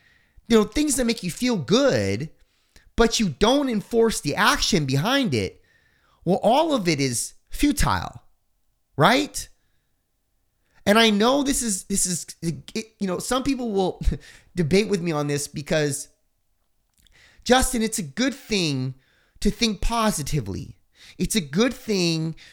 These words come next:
to, to tell yourself things like, 'I'm going to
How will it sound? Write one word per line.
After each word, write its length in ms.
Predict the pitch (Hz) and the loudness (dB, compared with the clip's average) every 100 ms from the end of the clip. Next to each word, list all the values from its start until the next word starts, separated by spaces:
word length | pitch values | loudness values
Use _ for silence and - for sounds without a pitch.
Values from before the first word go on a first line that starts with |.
| - - | -4 2
to, 480 | 220 208 190 165 - - - - | 4 4 2 -4 -8 -20 -20 -2
to 140 | 220 | -2
tell 280 | - - 208 | 4 4 6
yourself 640 | 240 220 - 185 175 - | 2 0 2 0 0 -2
things 340 | 185 165 156 143 | -2 -2 -4 0
like, 360 | 147 139 - - _ _ - | 2 0 -4 -14 _ _ -2
'I'm 240 | 170 233 | 2 2
going 340 | 220 233 226 190 | 0 0 0 -2
to 560 | - 208 185 156 123 | 0 2 2 0 -4